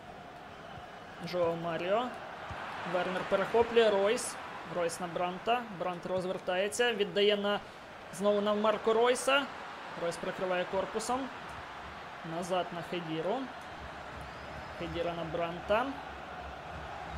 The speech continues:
Дуже повільно Брант з м'ячем працює, а Хедіра ще повільніше. І це може бути, це може бути шанс, але Гедеш чомусь вирішив ре-,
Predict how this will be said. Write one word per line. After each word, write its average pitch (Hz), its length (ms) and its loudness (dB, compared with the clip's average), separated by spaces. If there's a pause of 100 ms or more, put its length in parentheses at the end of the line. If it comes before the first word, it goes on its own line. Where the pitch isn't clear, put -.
(1700)
Дуже 196 200 4
повільно 196 460 2
Брант 175 240 -2 (280)
з - 20 -6
м'ячем 196 420 4
працює, 226 600 10
а 196 60 10
Хедіра 226 420 8
ще 269 280 10
повільніше. 262 840 8 (420)
І 240 120 8
це 254 160 8
може 247 260 10
бути, 254 380 10 (720)
це 202 140 2
може 214 280 6
бути 220 220 4
шанс, 240 280 2
але 202 120 8
Гедеш 202 320 4
чомусь 208 520 0
вирішив 196 600 4 (880)
ре-, 202 340 4